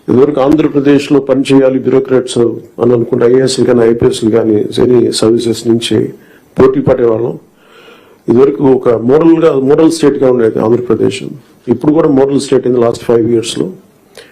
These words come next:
How not to be?" ఒక రాష్ట్రం ఎలా ఉండకూడదో తెలియజేస్తాం. ఒకప్పుడు ఒక రాష్ట్రం ఎలా ఉండాలో చె-, తెలియజెప్పింది, ఇప్పుడు ఒక రాష్ట్రం ఎలా ఉండకూడదో తెలియజెప్పిందని.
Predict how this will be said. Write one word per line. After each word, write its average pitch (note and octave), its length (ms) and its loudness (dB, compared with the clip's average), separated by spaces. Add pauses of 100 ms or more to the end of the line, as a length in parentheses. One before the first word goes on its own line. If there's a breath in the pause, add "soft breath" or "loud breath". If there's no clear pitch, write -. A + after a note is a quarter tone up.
(600 loud breath)
How D3 120 4
not C#3+ 260 -2
to A2+ 120 0
be?" G2 60 -2 (1160 loud breath)
ఒక - 120 -2
రాష్ట్రం C#3 520 0
ఎలా D3+ 140 2
ఉండకూడదో C#3+ 520 0
తెలియజేస్తాం. B2+ 680 0
ఒకప్పుడు C3+ 300 0
ఒక D3+ 100 0
రాష్ట్రం D3+ 640 -2
ఎలా C3 200 2
ఉండాలో C#3+ 420 0
చె-, B2 240 0
తెలియజెప్పింది, B2 680 -2 (540 loud breath)
ఇప్పుడు B2+ 240 0
ఒక A#2+ 80 0
రాష్ట్రం C#3 480 0
ఎలా C3 160 2
ఉండకూడదో C3+ 520 0
తెలియజెప్పిందని. G#2+ 760 0